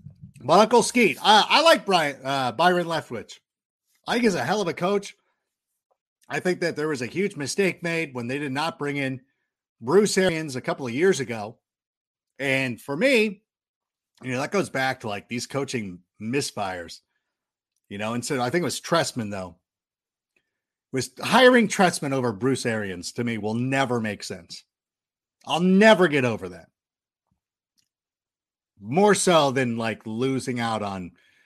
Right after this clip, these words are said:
Yeah, I think that if I'm gonna rank 'em, trading Greg Olson, number one, the worst thing you could do. Not hiring Bruce Arians, number two. But I like Byron Leftwich. I hope he gets an opportunity to interview for the job. Unless,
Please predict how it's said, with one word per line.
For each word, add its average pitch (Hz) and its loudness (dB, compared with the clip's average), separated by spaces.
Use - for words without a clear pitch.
Yeah, 175 6
I - 2
think 262 2
that 233 6
if 143 -2
I'm 220 2
gonna 233 2
rank 143 0
'em, 190 -2
trading 233 8
Greg 220 6
Olson, 185 4
number 151 -2
one, 127 -4
the 127 -6
worst 123 -4
thing 147 -6
you 117 -8
could 120 -4
do. 123 -2
Not 151 -2
hiring 139 -2
Bruce 123 -2
Arians, 110 -6
number 101 -10
two. 95 -12
But - 0
I 269 4
like 233 6
Byron 135 -2
Leftwich. 113 -6
I 170 4
hope 220 6
he 208 0
gets 185 2
an 165 -2
opportunity 135 -2
to 120 -6
interview 135 -4
for 123 -8
the 117 -6
job. 110 -4
Unless, 311 2